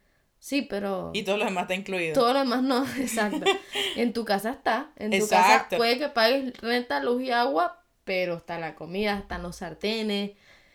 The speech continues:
Speaker 1: Bueno, normalmente la casa de uno que tiene cinco años, diez años, hasta uno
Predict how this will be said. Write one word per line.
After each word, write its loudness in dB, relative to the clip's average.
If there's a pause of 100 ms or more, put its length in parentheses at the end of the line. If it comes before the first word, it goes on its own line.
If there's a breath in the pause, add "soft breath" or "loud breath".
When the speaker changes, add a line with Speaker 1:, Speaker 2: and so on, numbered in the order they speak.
(560 soft breath)
Speaker 1:
Bueno, -2 (400)
normalmente 2
la 0
casa -4
de -2
uno -2
que -2
tiene -6 (680)
cinco -4
años, 0
diez -4
años, -4 (100)
hasta -6
uno -4